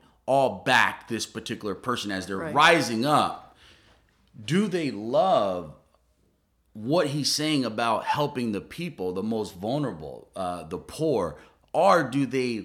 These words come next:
Speaker 1: love the idea that they can get another man, where I believe that Obama was highly linked with the Silicon Valley establishment? But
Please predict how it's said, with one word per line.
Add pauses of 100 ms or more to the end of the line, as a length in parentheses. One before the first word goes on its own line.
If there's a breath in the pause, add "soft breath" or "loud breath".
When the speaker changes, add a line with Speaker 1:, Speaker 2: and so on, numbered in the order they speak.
Speaker 1:
love
the
idea (260 loud breath)
that
they
can
get
another
man,
where
I
believe
that
Obama
was
highly
linked
with
the
Silicon
Valley
establishment? (380 soft breath)
But